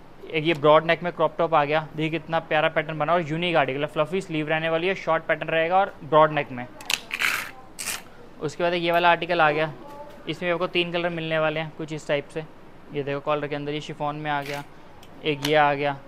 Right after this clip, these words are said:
ये देखो, और एक ये आ गया। ये वाला आर्टिकल रहने वाला है,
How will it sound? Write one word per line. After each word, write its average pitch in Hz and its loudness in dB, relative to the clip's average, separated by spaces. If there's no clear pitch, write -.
ये 147 -4
देखो, 135 -8
और 151 -4
एक 170 -2
ये 143 -4
आ 123 -2
गया। 117 -12
ये 190 2
वाला 190 6
आर्टिकल 180 2
रहने 160 0
वाला 160 4
है, 165 -6